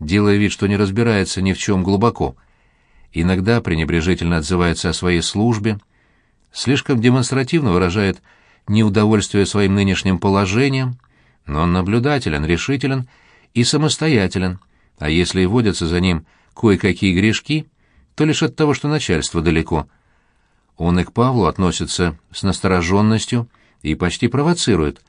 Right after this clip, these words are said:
а еще то пытается вызвать на откровение, установить близкую дружбу, то не выходит за строгие рамки казенных отношений. И сейчас он неизвестно где пропадает и неизвестно чем занимается. Францев появился в опорном пункте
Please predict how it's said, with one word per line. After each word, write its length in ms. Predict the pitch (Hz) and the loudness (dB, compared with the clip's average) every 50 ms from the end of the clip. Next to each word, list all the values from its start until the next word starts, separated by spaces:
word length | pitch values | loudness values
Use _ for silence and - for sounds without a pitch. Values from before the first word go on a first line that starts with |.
| _ _ _ _ _ _ _ _ _ _ - | _ _ _ _ _ _ _ _ _ _ -4
а 100 | 82 87 | -2 -2
еще 240 | 87 - - 127 113 | 0 0 0 -2 0
то 140 | - 110 | 0 0
пытается 500 | - 110 95 - 110 104 95 - - 101 | 0 0 0 2 2 0 0 0 0 0
вызвать 380 | 95 104 98 87 95 98 87 - | 2 2 2 2 2 0 0 0
на 80 | 101 98 | 0 -2
откровение, 720 | 92 - - 107 113 113 117 127 127 107 85 76 69 69 _ _ _ _ _ | -2 -2 0 0 2 4 4 4 4 4 2 0 -2 -6 _ _ _ _ _
установить 440 | - 80 - - 92 92 95 104 82 | -6 -6 -4 -2 0 0 0 0 0
близкую 400 | 76 82 82 80 - - 87 76 | 2 0 0 0 0 -2 -2 0
дружбу, 520 | 78 87 98 110 113 104 98 107 104 98 _ _ _ _ _ _ _ _ _ _ _ _ - | 2 2 2 2 2 0 0 -4 -6 -6 _ _ _ _ _ _ _ _ _ _ _ _ 0
то 120 | - 139 | 2 4
не 120 | 165 175 160 | 4 4 4
выходит 440 | 143 110 - - 143 131 131 101 | 4 2 2 2 2 2 2 2
за 140 | 87 110 104 | 2 2 0
строгие 380 | 92 - 120 127 120 104 101 101 | 0 2 0 2 2 4 4 4
рамки 300 | 113 120 123 - - 107 | 4 2 2 0 0 -2
казенных 520 | - 107 90 87 110 107 107 107 - - | 0 0 0 2 2 2 2 0 0 -2
отношений. 680 | 113 - - 127 123 - - 90 76 76 76 71 71 - _ _ _ _ _ _ _ _ _ | -4 -2 -2 -2 -2 -2 -2 -2 -2 -2 -4 -6 -8 -12 _ _ _ _ _ _ _ _ _
И 120 | - 65 65 | -8 -8 -6
сейчас 380 | - 92 - - 98 87 - | -4 -4 -2 -2 -2 -2 -2
он 120 | 98 85 87 | -2 0 0
неизвестно 460 | 90 87 80 85 92 85 - 95 87 | 0 0 0 0 -2 -2 -2 -2 -4
где 140 | 78 87 85 | -2 -2 -2
пропадает 600 | - - 78 - 92 87 90 107 117 123 123 - _ _ _ _ _ _ _ _ _ | -2 -2 -2 0 0 0 2 2 0 0 -2 -6 _ _ _ _ _ _ _ _ _
и 140 | - 92 92 | -2 0 2
неизвестно 560 | 98 101 101 90 90 104 107 95 - - 101 | 2 2 2 2 2 2 0 0 0 -2 -2
чем 260 | 87 - 117 107 101 | -2 0 0 0 0
занимается. 720 | 90 110 117 127 127 117 95 80 78 - - - 76 71 _ _ _ _ _ _ _ _ _ _ _ _ _ _ _ _ _ _ _ _ _ _ _ _ _ _ _ _ _ _ _ _ _ _ _ _ _ _ _ _ _ _ _ | 0 0 2 2 2 2 2 2 0 -4 -6 -8 -10 -10 _ _ _ _ _ _ _ _ _ _ _ _ _ _ _ _ _ _ _ _ _ _ _ _ _ _ _ _ _ _ _ _ _ _ _ _ _ _ _ _ _ _ _
Францев 520 | - - 90 95 98 98 90 - 101 87 | -10 -4 -2 0 0 0 0 -2 -4 -4
появился 460 | - 101 92 90 92 95 92 - - 90 | 0 2 2 2 4 2 0 0 0 0
в 40 | |
опорном 460 | 92 90 - 104 95 90 95 92 90 85 | 0 0 0 0 0 2 2 0 0 0
пункте 440 | - 143 143 127 - 143 135 127 | 0 -2 -2 -2 -2 -2 -4 -4